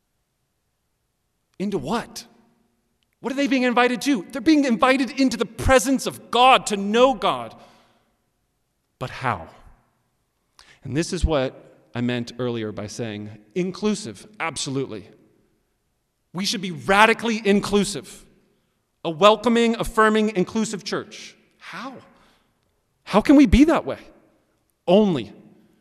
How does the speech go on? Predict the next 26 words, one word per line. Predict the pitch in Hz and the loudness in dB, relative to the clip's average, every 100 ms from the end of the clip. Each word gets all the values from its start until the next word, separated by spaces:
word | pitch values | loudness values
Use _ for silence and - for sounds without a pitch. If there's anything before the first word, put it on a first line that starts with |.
| _ _ _ | _ _ _
if | 165 - | -8 -8
we | 220 196 | -4 -2
are | 160 | -2
exclusive | 139 - - - 180 220 - 240 196 - | -4 -6 -6 0 4 4 4 -2 -4 -10
to | 180 | -12
the | 131 | -6
gospel. | 147 139 - - 92 - _ _ _ _ _ _ _ _ _ | 2 2 2 -6 -14 -20 _ _ _ _ _ _ _ _ _
Only | 214 226 254 254 | 4 6 6 6
if | 233 | 4
we | 233 | 2
are | 196 | 0
exclusive | - - 220 214 180 | 0 -2 -2 0 -4
that | 160 - | -6 -6
there's | 170 117 | -6 -6
one | 127 190 220 | 6 8 8
way | 196 196 | 8 6
in. | 185 165 113 117 - _ _ _ _ _ _ _ | 4 -2 -4 -10 -20 _ _ _ _ _ _ _
We | 196 | 0
have | 202 202 | 2 2
an | 190 170 - - - _ _ - | 2 -2 -8 -20 -20 _ _ 2
exclusive | 240 - - 247 247 254 247 226 - | 2 2 0 0 2 0 0 -2 6
inclusivity. | 220 214 208 - 160 151 139 117 - - _ _ _ _ _ _ _ | 8 8 2 2 -2 -2 -8 -12 -18 -20 _ _ _ _ _ _ _
Put | 185 180 | -4 2
those | 185 175 | 2 2
two | 185 170 | -4 -6
together. | 127 131 104 | -2 -4 -4